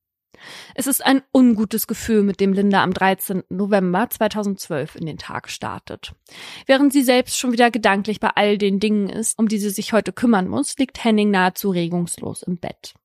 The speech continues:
Als er ihr dann erklärt, dass er es schon wieder nicht schafft, aufzustehen, klingeln bei ihr die Alarmglocken.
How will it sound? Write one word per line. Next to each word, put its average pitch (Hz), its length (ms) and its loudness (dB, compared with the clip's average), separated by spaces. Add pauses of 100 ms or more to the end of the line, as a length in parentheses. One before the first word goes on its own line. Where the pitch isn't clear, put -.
(380)
Als 220 120 0
er - 140 2
ihr 220 80 0
dann 247 160 4
erklärt, 220 360 -2
dass 214 100 -4
er 208 140 2
es 208 80 -2
schon 226 180 -2
wieder 254 200 4
nicht 226 240 -2
schafft, - 340 -2
aufzustehen, - 840 -2
klingeln 233 340 2
bei 208 180 0
ihr 185 160 -2
die 180 160 -6
Alarmglocken. - 840 -10